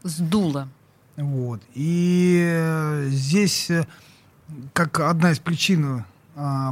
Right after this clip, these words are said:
Speaker 2: победы, скажем так, Талибану в Афганистане, это то, что американцы навязывали, мне кажется, именно идеологию, чуждую абсолютно простым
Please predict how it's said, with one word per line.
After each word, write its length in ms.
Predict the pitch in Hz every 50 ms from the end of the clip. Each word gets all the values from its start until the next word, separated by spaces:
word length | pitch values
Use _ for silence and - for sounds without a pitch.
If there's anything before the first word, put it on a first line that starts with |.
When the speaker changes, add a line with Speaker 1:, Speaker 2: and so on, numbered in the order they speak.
| 113
Speaker 2:
победы, 420 | - 160 160 160 170 165 143 131 135
скажем 380 | - - - 135 127 131 131
так, 200 | 120 135 127 120
Талибану 720 | - - 143 135 156 165 185 247 277 269 247 208 202 160 131
в 180 | 131 127 131 139
Афганистане, 720 | 143 143 143 151 143 147 135 - - 135 127 120 123 131
это 140 | 139 147 147
то, 180 | 143 - 233 226
что 340 | - - 175 165 156 151
американцы 520 | 143 139 147 147 147 - 202 202 165 - 160
навязывали, 540 | 151 151 165 175 170 160 143 143 139 131 135
мне 160 | 135 135 139
кажется, 420 | 135 - 147 139 - - 139 131 - - - - - - - - -
именно 340 | 151 147 151 151 151 151
идеологию, 600 | 156 147 147 170 180 190 202 196 185 151 139 131
чуждую 460 | - - 190 190 160 147 139 139 131 120
абсолютно 840 | 117 - - 139 131 131 131 120 120 131 127 123 123 123 123 120 120 -
простым 520 | - 151 151 135 - - 165 143 131 110